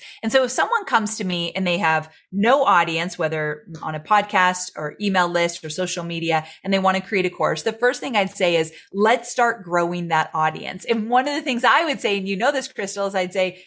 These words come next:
"Have you thought about starting a podcast?" Because I think it's one of the most powerful ways to grow an audience. And you can grow your email list with your podcast. So the threshold, usually if we're just talking about an email list, I typically say two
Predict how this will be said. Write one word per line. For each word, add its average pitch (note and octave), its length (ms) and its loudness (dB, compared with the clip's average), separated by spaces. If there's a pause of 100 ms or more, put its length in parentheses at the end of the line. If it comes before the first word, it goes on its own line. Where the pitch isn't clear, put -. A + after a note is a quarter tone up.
"Have A3 120 2
you C4+ 100 0
thought B3+ 200 4
about D4 220 4
starting D4+ 300 2
a D4+ 60 2
podcast?" D4+ 720 0
Because A3 200 0
I A#3+ 100 0
think G#3+ 180 -4
it's A3 140 -6
one A3 140 -2
of G#3+ 40 -6
the G#3+ 80 -2
most G#3+ 220 -4
powerful B3 500 2
ways A3 220 -2
to G#3 80 -10
grow G3+ 200 2
an F#3 120 0
audience. F#3+ 480 -2 (260)
And G#3+ 240 -2
you D4+ 240 4
can G3 200 -4
grow B3 360 0
your G3+ 340 0
email C#4 380 0
list E3+ 340 -2
with G#3+ 380 -2
your F3 140 -2
podcast. - 600 -6 (320)
So C#4 360 0
the D4 120 -4
threshold, D4 760 2
usually B3+ 500 -2
if G#3+ 120 -4
we're G#3 80 2
just A#3+ 320 0
talking G#3+ 320 -2
about F3+ 180 2
an E3+ 100 -4
email E3+ 300 2
list, D#3+ 260 -2
I A3 80 -2
typically D4+ 440 -6
say A#3 240 2
two - 400 -4